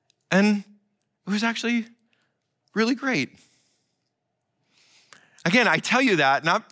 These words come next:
I mean, because, like, it's so easy to separate. It takes a conscious, uncomfortable choice to move against our human nature and to come together. It's really easy to separate. It's not impossible, but it is really hard.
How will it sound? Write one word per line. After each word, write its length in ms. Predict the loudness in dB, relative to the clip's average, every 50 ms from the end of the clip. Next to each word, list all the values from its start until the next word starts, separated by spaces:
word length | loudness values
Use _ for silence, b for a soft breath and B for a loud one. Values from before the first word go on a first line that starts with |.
| -2
I 100 | 0 0
mean, 180 | 2 0 0 -2
because, 380 | -4 -2 -2 -2 -2 -2 -2
like, 300 | -2 0 0 -2 -4 -8 -10
it's 120 | -8 -6
so 180 | -4 -4 -4 -4
easy 520 | -4 -4 -2 -2 -2 -2 -4 -6 -8 -8 -10
to 200 | -12 -14 -12 -12
separate. 400 | -12 -12 -14 _ -14 -12 -6 -4
It 140 | -4 -4
takes 300 | -2 -2 -2 -2 -4 -8 B B B B B B
a 80 | -12 -12 _ -4
conscious, 720 | -2 -2 0 2 2 0 0 -2 -4 -8 -8 -10 -12 -14 _ -4
uncomfortable 680 | -2 0 0 0 0 -2 -4 -4 -4 -4 -6 -6 -8 -8
choice 600 | -6 -6 -2 -2 0 0 -2 -4 -8 -12 -14 -16 B B B B B B B B
to 100 | 0 2
move 300 | 2 4 2 0 -2 -2 -4
against 520 | -4 -4 -2 -2 -2 -2 -2 -4 -6 -8 -8
our 60 | -10
human 320 | -6 -4 -4 -2 -2 -2
nature 300 | -2 -4 -4 -4 -4 -6
and 120 | -6 -6 -8
to 60 | -12
come 240 | -14 -8 -8 -8 -8
together. 540 | -8 -14 -14 -12 -12 -10 -10 -12 -12 -14 _ _ _ _ _ _ _ _ _ _ _ _ _ _ _ _ _ _ _ _ -20 b b b b b
It's 140 | b -6 -2
really 200 | 0 0 2 0
easy 360 | 0 2 0 0 0 0 -2
to 80 | -4 -4
separate. 400 | -4 -4 -6 -4 -2 -4 -4 -4
It's 160 | -4 -6 -2
not 160 | -2 0 0
impossible, 720 | -2 -2 -2 -4 -6 -4 -4 -8 -10 -8 -8 -8 -8 -8 -8
but 200 | -6 -4 -2 -2
it 100 | 0 0
is 180 | 0 -2 -4
really 420 | -10 -18 -16 -12 -8 -6 -6 -6 -6
hard. 400 | -8 -10 -14 -14 -16 -16 _